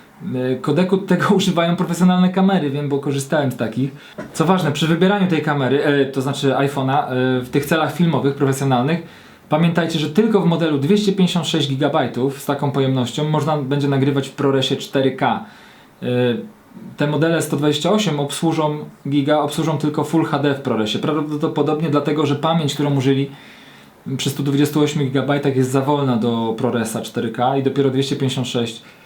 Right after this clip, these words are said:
jest tym szybszym jakby dyskiem, e, i są na tyle szybkie, żeby obsłużyć zapis w ProRes. Także filmowcy wszelkiej maści, pamiętajcie, jeśli ProRes cztery K, to tylko wersja iPhone'a Pro dwieście pięćdziesiąt sześć gigabajtów. Można się nieźle na to naciąć,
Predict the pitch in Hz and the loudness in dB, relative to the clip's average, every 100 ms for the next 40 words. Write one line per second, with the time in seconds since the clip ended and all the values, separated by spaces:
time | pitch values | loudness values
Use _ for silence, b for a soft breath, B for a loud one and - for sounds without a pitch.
0 | B - 131 127 139 131 160 160 - 120 | B -6 -4 -2 -4 -4 -2 -2 -2 0
1 | 113 113 127 127 - 139 147 B B B | 0 0 0 0 -2 -2 -4 B B B
2 | B - 120 120 120 123 127 131 127 135 | B -12 -4 -2 -2 -2 0 0 2 2
3 | 131 - 135 - 127 123 120 117 110 113 | 2 0 -2 -2 0 0 2 0 0 -2
4 | 135 120 110 123 120 - 123 113 107 107 | -2 0 0 -2 -2 -6 -2 0 0 0
5 | 127 127 156 170 175 190 - 190 - 190 | -2 0 0 4 4 4 2 0 2 2
6 | 175 170 170 135 135 151 156 151 151 143 | 2 0 0 0 -4 -2 -2 0 0 2
7 | 139 147 147 147 135 165 156 - 147 143 | 2 2 -2 -4 0 0 -2 -2 0 0
8 | 143 135 131 135 127 117 131 135 117 117 | 0 -2 0 -2 0 -2 -2 0 -2 -2
9 | 120 117 113 B B - - 120 113 B | -2 -4 -6 B B -12 -2 -2 -2 B
10 | 127 135 127 131 127 120 - 117 - 110 | 0 0 2 0 -2 -2 -2 -2 -2 -2
11 | 113 120 110 104 - 135 151 151 170 180 | 0 0 -2 -4 -4 0 0 2 4 4
12 | 165 147 147 143 139 139 135 | 2 -2 0 0 0 -4 -6